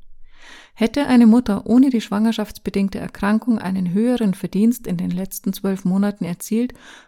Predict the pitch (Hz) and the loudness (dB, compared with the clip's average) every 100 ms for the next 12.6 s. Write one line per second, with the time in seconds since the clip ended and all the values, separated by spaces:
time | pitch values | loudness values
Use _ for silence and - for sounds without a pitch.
0 | _ 226 262 269 - 214 226 - 196 180 | _ 4 4 2 -2 -2 -2 -4 -6 -4
1 | - 190 214 202 208 208 202 160 - 180 | -4 -4 -2 -2 -4 -4 -6 -6 -6 -4
2 | 190 214 175 - 160 180 - - 143 - | -4 -6 -6 -8 -10 -12 -16 -14 -12 -12
3 | 170 _ _ _ _ _ _ _ _ _ | -14 _ _ _ _ _ _ _ _ _
4 | _ _ _ _ _ _ _ _ - _ | _ _ _ _ _ _ _ _ -20 _
5 | _ - 220 - 220 269 277 226 185 190 | _ -2 0 2 4 4 6 4 2 0
6 | 190 196 220 185 - 214 226 226 202 196 | -2 2 2 2 0 2 4 4 2 0
7 | 190 202 196 208 214 214 - 175 180 180 | -2 -2 0 2 0 0 -4 -4 -2 0
8 | 190 214 240 - 226 240 233 240 240 196 | 2 2 0 2 2 4 2 2 2 0
9 | 190 175 170 180 175 165 196 208 - 226 | -2 -2 -4 -2 -4 -2 -4 -4 -2 -2
10 | 233 - 175 175 196 208 214 220 220 170 | -2 -6 -2 0 2 2 2 2 2 0
11 | 160 160 160 185 190 185 185 185 190 - | -4 -8 -6 -6 -4 -6 -6 -6 -8 -6
12 | 165 - - - 202 | -8 -8 -10 -4 -4